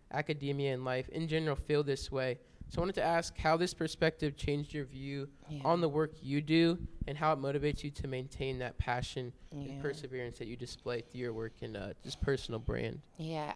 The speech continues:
Speaker 2: I wanna eradicate that feeling. I don't ever want any student to have that feeling, right? And in some ways, it's a bit tricky because that sense of, like, "I'm not supposed to be here" is what drives me,
Speaker 1: Mm-hmm.
Speaker 2: right?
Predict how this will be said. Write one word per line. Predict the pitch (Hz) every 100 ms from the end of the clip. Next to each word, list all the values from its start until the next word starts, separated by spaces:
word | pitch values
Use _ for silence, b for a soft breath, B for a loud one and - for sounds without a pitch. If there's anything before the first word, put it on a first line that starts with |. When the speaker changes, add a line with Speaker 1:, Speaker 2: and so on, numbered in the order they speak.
| -
Speaker 2:
I | 214
wanna | 311 339
eradicate | 165 160 180 202 190
that | 175 175
feeling. | 214 277 156 135 151 180 -
I | 175
don't | 220 - -
ever | - 226 226 240
want | 220 196 - -
any | 185 190 202 196 185
student | - 190 175 147 -
to |
have | 147 143 147 151 147
that | 147 131
feeling, | - 156 139 131 127
right? | 131 135 - B B B -
And | 233
in |
some | 226 269
ways, | 233 196
it's | 196
a | 180
bit | 156
tricky | - 185 185
because | 160 156 170 135 135 131
that | 135 139 135 131 - - B B B
sense | - 175 170 143
of, | 135
like, | 139 - - -
"I'm | 143 160
not | 143 143
supposed | 143 139 -
to | 139
be | 165
here" | 180 262 -
is | 160 151
what | 135 135
drives | 120 143 208 220
me, | 311 320 320 160
Speaker 1:
Mm-hmm. | 160
Speaker 2:
right? | 180 180